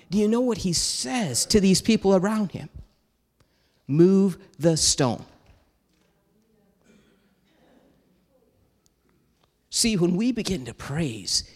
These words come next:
it begins to move those things out of the way so the miraculous can take place. It's almost like taking the broom and cleaning it off because something is happening here. Something is happening.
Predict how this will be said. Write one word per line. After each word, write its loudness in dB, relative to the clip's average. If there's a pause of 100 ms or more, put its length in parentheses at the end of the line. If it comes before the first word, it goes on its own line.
(160)
it 4
begins 0
to -2
move 0
those -2
things -4
out -4
of -6
the -8
way -8
so -8
the -6
miraculous -4
can -8
take -8
place. -10 (1400)
It's 2
almost 6
like -2
taking 2
the 2
broom 2 (500)
and 0
cleaning 0
it -2
off -6 (360)
because 4
something 0 (340)
is 4
happening -2
here. -10 (260)
Something 2
is 2
happening. -4